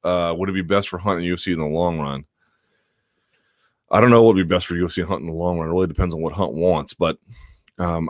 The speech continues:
I don't know how they're gonna categorize. Are they gonna call this a whereabouts failure? 'Cause you can get three of those in one year. Now, I mean, if you ha-, well, I should say you can get two of those. Once you get the third, you get the year-long suspension. But, um, you c-, you can,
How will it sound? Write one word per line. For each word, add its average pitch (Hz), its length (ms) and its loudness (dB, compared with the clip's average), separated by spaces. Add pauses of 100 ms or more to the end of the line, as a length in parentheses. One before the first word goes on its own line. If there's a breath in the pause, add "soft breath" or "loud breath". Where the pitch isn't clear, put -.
I 107 60 2
don't 147 180 6
know 143 160 8
how 143 160 4
they're 123 100 8
gonna 113 160 6
categorize. 101 840 2 (580)
Are 104 200 0
they 113 100 0
gonna 117 140 2
call 117 160 4
this 117 140 2
a 98 80 2
whereabouts 110 540 4
failure? 139 320 0
'Cause - 180 -12
you 120 60 -6
can 147 100 -2
get 135 160 2
three 131 260 -2
of 104 140 0
those 95 320 2
in 92 140 -6
one 95 240 -2
year. 87 580 -4
Now, 90 320 0 (960)
I 85 60 -4
mean, 82 300 -4
if 92 120 -8
you 92 60 -4
ha-, 98 80 0
well, 92 300 4
I 90 40 2
should 90 120 -2
say 92 80 4
you 90 80 2
can 98 80 2
get 80 120 -2
two 113 220 2
of 71 60 -2
those. 71 260 -6
Once 92 220 -2
you 95 80 2
get 92 80 0
the - 60 -14
third, 92 380 4
you 82 80 -2
get 82 140 -2
the 78 80 -6
year-long 78 460 -2
suspension. 69 600 -6
But, 71 240 -4 (560)
um, 78 300 -4
you 113 100 2
c-, - 140 -8
you 110 140 0
can, 107 420 2